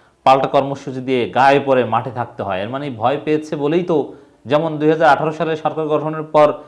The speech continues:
তাদেরকে দেখেছেন এভাবে মাঠে থাকতে পাল্টা কর্মসূচি দিয়ে, না, চার বছর পর পাল্টা কর্মসূচি নিয়ে মাঠে থেকেছে, কিন্তু এবার তাদেরকে মাঠে থাকতে হচ্ছে। এর মানে কি?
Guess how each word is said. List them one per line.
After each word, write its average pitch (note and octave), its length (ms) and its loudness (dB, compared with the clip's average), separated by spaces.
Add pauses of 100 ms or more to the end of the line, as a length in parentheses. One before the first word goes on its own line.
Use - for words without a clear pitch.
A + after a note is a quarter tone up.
(160)
তাদেরকে D3+ 320 0
দেখেছেন F3+ 400 0
এভাবে D#3+ 280 2
মাঠে D#3 220 2
থাকতে D3+ 280 -2
পাল্টা B2+ 260 -2
কর্মসূচি B2+ 380 -6
দিয়ে, A2 160 -6
না, D3 240 2 (760)
চার A3+ 200 6
বছর A3 260 2
পর C#3+ 300 4
পাল্টা A#2 200 4
কর্মসূচি A2+ 460 -6
নিয়ে G2+ 120 -10
মাঠে F2+ 220 -6
থেকেছে, E2 360 -16 (300)
কিন্তু D#3+ 180 -6
এবার D#3+ 400 6
তাদেরকে C3+ 320 0
মাঠে A#2 240 -4
থাকতে C#3 360 -6
হচ্ছে। - 340 -20 (260)
এর G#2 120 -10
মানে D3 220 4
কি? - 120 -10